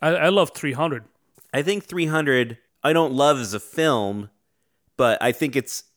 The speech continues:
Speaker 2: impressive for, for, you know, what it is.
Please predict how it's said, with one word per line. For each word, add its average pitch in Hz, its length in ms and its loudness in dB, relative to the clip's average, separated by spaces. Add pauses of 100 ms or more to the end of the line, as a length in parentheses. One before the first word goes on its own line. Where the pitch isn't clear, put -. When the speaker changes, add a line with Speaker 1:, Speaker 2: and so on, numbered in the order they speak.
Speaker 2:
impressive 110 880 -4
for, 95 300 -4
for, 92 400 -6
you 117 120 -6
know, 85 160 -6
what 98 280 -2
it 90 100 -2
is. 90 460 -4